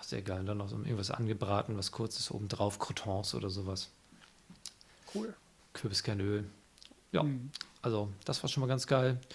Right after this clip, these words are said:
Speaker 1: Ja, ansonsten werden die jetzt gerade alle rausgerupft so ein bisschen und die ganzen Tomaten habe ich jetzt schon alle, ähm, entsorgt.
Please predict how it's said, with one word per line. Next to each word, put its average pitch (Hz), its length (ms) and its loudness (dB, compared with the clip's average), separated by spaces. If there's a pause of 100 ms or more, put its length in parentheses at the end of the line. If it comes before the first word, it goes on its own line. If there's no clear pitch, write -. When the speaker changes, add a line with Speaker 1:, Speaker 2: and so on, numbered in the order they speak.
(300)
Speaker 1:
Ja, 131 80 8
ansonsten 131 320 8
werden 135 120 10
die 127 60 10
jetzt 123 100 2
gerade 120 140 6
alle 113 160 8
rausgerupft 113 680 4
so - 140 4
ein 113 80 4
bisschen 113 460 4
und 104 160 -2
die - 40 2
ganzen 110 220 0
Tomaten 113 460 4
habe 110 100 2
ich 117 60 4
jetzt 113 160 2
schon 107 180 0
alle, 107 360 0 (580)
ähm, 104 460 -4 (360)
entsorgt. 101 640 0